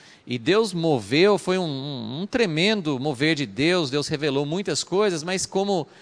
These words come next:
o homem tem a tendência, às vezes, de entrar em exageros, uma das coisas que começaram a falar, é, nessa época, assim, quando foram pra, pra alguns extremos, é que Deus ia dar tanta vitória, tanta glória,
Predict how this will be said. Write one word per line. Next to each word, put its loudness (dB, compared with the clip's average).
o -2
homem 4
tem 0
a 0
tendência, -2
às -6
vezes, -2
de -2
entrar -2
em -2
exageros, 2
uma 0
das 2
coisas 0
que -10
começaram 0
a 0
falar, 2
é, -2
nessa -2
época, 0
assim, -6
quando -6
foram -2
pra, -4
pra -2
alguns -2
extremos, -2
é 2
que -2
Deus 4
ia 2
dar 4
tanta 4
vitória, 4
tanta 4
glória, 4